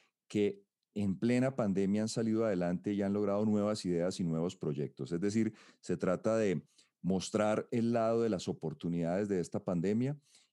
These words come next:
y, eh, motivarnos todos a salir adelante. El día de hoy estamos con Jean-Pierre Azañedo. Jean-Pierre, eh, está montando en Colombia su compañía, pero su compañía ya lleva tiempo en el mercado, se llama Sugo, y nos va a contar de qué se trata. Hola, Jean-Pierre, buenos días, ¿cómo estás?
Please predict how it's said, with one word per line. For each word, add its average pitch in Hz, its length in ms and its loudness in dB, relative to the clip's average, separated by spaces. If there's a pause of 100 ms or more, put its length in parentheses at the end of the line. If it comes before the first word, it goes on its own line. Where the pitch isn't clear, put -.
(140)
y, 131 400 2 (260)
eh, 87 220 -2
motivarnos 101 560 2
todos 113 460 -2
a 95 80 -4
salir 90 260 -2
adelante. 80 440 -2 (580)
El 90 160 -2
día 117 160 2
de 123 80 2
hoy 110 180 4
estamos 117 340 0
con 107 200 -2
Jean-Pierre 90 400 0
Azañedo. 107 520 0 (460)
Jean-Pierre, 101 480 0 (220)
eh, 101 420 2
está - 220 -2
montando 107 420 2
en 110 80 0
Colombia 92 480 0
su - 160 -6
compañía, 85 560 -2
pero 110 140 -2
su 90 80 -8
compañía 85 400 0
ya 101 160 2
lleva 101 260 0
tiempo 107 280 0
en 110 80 0
el 104 100 2
mercado, 80 420 -2
se 95 100 -6
llama 82 200 -2
Sugo, 113 480 0 (500)
y 95 160 0
nos 87 160 2
va 78 120 0
a - 40 -10
contar 98 340 0
de 95 140 0
qué 98 100 -2
se 95 140 -4
trata. - 520 -4
Hola, 110 200 0
Jean-Pierre, 104 380 2
buenos 110 240 2
días, 113 200 2
¿cómo 107 200 0
estás? - 440 -2